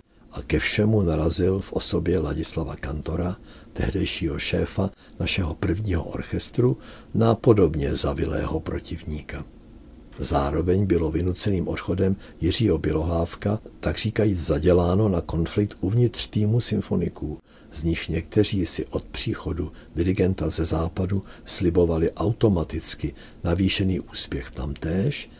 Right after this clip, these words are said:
včetně peněz, zatímco druzí se podobným představám stavěli spíše skepticky.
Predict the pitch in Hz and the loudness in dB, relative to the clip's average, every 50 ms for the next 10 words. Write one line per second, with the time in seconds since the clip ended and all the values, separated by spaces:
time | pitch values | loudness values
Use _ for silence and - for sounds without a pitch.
0 | - - - - - - - - - - - 64 62 - - - 76 82 85 104 | -20 -20 -16 -14 -4 -2 -2 -2 -2 -4 -6 -8 -8 -6 -6 -6 -4 -4 -4 -4
1 | 147 - - - - - _ _ - - - - - 90 85 - 175 147 - - | -4 -6 -8 -10 -12 -18 _ _ -20 -20 -16 -4 0 0 2 6 6 6 6 6
2 | 101 85 73 82 87 85 85 82 - 120 139 135 - - 78 - - - 90 98 | 2 2 2 2 2 2 2 2 2 2 2 2 2 2 0 -2 -2 0 2 4
3 | 117 131 135 120 98 85 80 - - 85 - - - 95 92 98 98 101 104 - | 4 4 4 4 2 0 -2 -2 -2 -2 -2 -2 0 0 0 2 2 2 2 0
4 | - - - - 87 85 87 95 95 - - - - 78 73 - - 92 - - | 0 -2 -2 -2 0 0 0 2 0 -2 -2 -6 -6 -6 -6 -4 -4 -4 -4 -4
5 | - - - - - 120 117 - - - - - - | -6 -8 -12 -12 -16 -14 -12 -12 -12 -12 -12 -14 -16